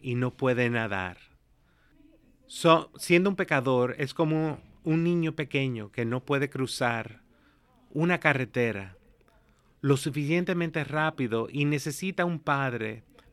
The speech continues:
para arrebatarnos del camino de un automóvil. Somos como una persona mayor atrapado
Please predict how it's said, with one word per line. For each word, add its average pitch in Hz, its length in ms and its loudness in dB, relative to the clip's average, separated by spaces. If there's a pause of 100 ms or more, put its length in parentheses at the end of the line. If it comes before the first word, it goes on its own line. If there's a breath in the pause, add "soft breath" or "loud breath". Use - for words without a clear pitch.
para 131 200 4
arrebatarnos 131 1000 2
del 131 220 2
camino 120 600 -2 (300 soft breath)
de 120 120 -4
un 120 120 -2
automóvil. 104 720 -8 (520 loud breath)
Somos 185 360 0
como 165 440 0
una 175 300 0
persona 156 460 0
mayor 131 720 0 (480 soft breath)
atrapado 135 960 2